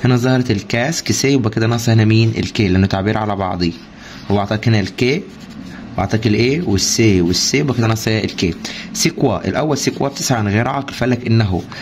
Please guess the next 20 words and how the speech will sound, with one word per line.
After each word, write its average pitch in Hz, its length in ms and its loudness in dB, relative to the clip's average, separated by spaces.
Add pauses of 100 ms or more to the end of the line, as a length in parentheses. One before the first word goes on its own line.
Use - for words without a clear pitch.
(380)
جاري 151 460 2
ولا 101 260 0
أص-، - 120 -6
اصدقائي 143 760 0
ولا 101 320 2
انه 107 200 4
الواد 113 260 2
اليكس 127 300 -2
ولا 101 120 2
ليفر 107 220 2
كتاب. 101 340 -4
الاول 139 380 2
سي - 140 -6
كوا - 160 -2
بتسأل 120 280 -2
عن 95 80 2
غير 110 120 0
عاقل، 135 260 -4
فاختار 107 400 -4
كوا، 95 320 -2